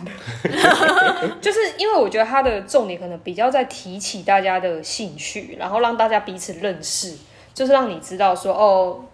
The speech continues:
有，有这些前辈，有这些文学作家前辈，那也许你有任何问题，你可以跟他，呃，请求帮忙，请他协助你，或者是其实让你去认识身边的同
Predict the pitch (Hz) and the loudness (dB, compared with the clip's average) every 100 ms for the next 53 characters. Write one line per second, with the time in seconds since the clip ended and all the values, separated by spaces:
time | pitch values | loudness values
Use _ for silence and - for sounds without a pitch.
0 | _ _ 196 185 175 185 175 220 214 233 | _ _ -4 -2 -2 -4 -6 -6 -4 -4
1 | 214 - 185 160 202 165 208 208 233 175 | -4 -4 -8 -4 -4 -4 -6 -2 0 -2
2 | 175 170 165 165 - - 277 196 170 180 | -8 -10 -10 -10 -18 -8 -2 -2 0 0
3 | 180 - 156 - 175 - - _ _ _ | -2 -8 -10 -8 -10 -10 -20 _ _ _
4 | - 254 240 208 220 190 196 175 196 180 | -8 -2 0 0 -4 -8 -4 -4 -4 -4
5 | 190 180 - 170 156 - 202 185 - - | -4 -6 -12 -18 -16 -10 -8 -8 -12 -20
6 | - - - - 208 202 196 196 - - | -20 -20 -12 -4 -4 0 -2 -2 -6 -14
7 | - - 196 180 180 196 185 185 208 214 | -20 -8 -4 -4 -4 -8 -4 -2 -2 -4
8 | 151 135 - - - - 185 214 185 175 | -10 -12 -20 -20 -16 -10 -6 -6 -6 -6
9 | 190 - - _ - _ - 254 233 214 | -8 -10 -20 _ -20 _ 4 4 2 -8
10 | 196 185 196 196 233 180 170 220 214 180 | -10 -10 -8 -2 -2 -2 -8 -2 0 -2
11 | - 196 - 190 190 180 165 - | -8 -10 -8 -8 -8 -10 -10 -10